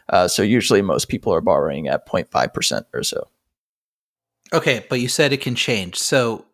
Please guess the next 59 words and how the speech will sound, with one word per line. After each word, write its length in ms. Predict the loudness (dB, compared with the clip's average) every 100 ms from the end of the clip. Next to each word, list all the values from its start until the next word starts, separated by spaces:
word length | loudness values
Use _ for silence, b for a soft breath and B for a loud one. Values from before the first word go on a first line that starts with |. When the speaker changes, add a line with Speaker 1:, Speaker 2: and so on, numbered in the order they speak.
| _ _ _ _ _ _ _ _ _ _ _
Speaker 2:
when 260 | -6 0 0
it 120 | 0
changes, 580 | 2 2 2 2 -2 -4
is 260 | -10 -12 -6
it, 280 | -6 -6 _ _
it's 160 | -14 -14
part 380 | -2 2 4 4
of 140 | 2
this 180 | 0 0
immutable 420 | -2 0 0 0
system? 600 | -2 -2 0 0 -2 -4 _
It's 160 | -8 0
not 200 | 0 2
something 320 | -2 -2 -2
that 160 | -2 -2
can 120 | -4
be 120 | -4
changed 360 | -4 -4 -6 -6
by 140 | -6
any 140 | -6 -2
one 80 |
Speaker 1:
Right. 160 | 2 4
It, 40 |
Speaker 2:
person. 280 | 4 2 2
Speaker 1:
it's 80 | 0
part, 220 | 2 2
it's 160 | 2 0
part 220 | 4 4
of 80 | 4
the 100 | 0
immutable 380 | 0 -2 -4 -6
system. 400 | -8 -10 -10 -10
So 160 | -4
Speaker 2:
It's 80 | -2
Speaker 1:
yeah. 60 | 0
Speaker 2:
predictable. 600 | 0 0 -2 -8 -12 -16 _ _ _ _
Speaker 1:
Yeah, 180 | 2 4
it's 180 | 4 0
predictable. 460 | 0 -2 -2 -4 0
You'll 220 | 4 2
know 340 | 4 4 6
that 180 | 4 2
you're 140 | 0
about 300 | 0 0 -2
to 80 | -4
pay 320 | -6 -2 -2
whatever 480 | -4 -4 -4 -2 -4
fee. 240 | -6 -6 -2
So 180 | 2
if 140 | 2 2
you 100 | 0
see 160 | 2
that 160 | 2 2
the 80 | -2
fee 220 | 0 2
is 160 | 2 0
point 380 | -6 -4 -4 -2
eight 200 | 0 0
percent 400 | -2 -2 0 0